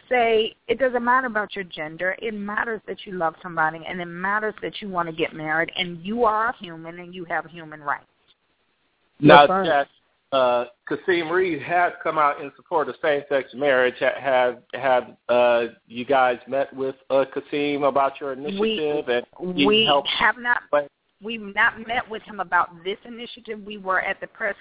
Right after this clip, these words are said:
Speaker 1: conference.
Speaker 3: But we have sent him correspondence
Speaker 1: And we've
Speaker 3: to his
Speaker 1: talked, yeah.
Speaker 3: office.
Speaker 1: Yeah.
Speaker 3: And we will look to invite him on May first to the wrap-up,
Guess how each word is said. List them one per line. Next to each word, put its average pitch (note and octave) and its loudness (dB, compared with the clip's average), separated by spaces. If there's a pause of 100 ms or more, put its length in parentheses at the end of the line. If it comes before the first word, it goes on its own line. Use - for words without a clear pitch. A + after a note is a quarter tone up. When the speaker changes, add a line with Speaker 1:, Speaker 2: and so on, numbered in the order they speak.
Speaker 1:
conference. A3 -2
Speaker 3:
But F#3+ 4
we G3+ 4
have G3+ 2 (100)
sent F#3+ -8
him F3 -12 (260)
correspondence F#3+ 0
Speaker 1:
And F3 -4
we've G3+ -6
Speaker 3:
to F3 0
his D#3 2
Speaker 1:
talked, E3+ 4
yeah. E3 2
Speaker 3:
office. E3 -2 (520)
Speaker 1:
Yeah. F3 -6 (180)
Speaker 3:
And E3+ -4
we F#3+ 4
will G3+ 2
look G3 0
to G3 -4
invite F3 2
him F3+ 2
on F3 4
May E3+ 2 (100)
first E3 4 (160)
to F3+ 2
the E3+ 2
wrap-up, E3 2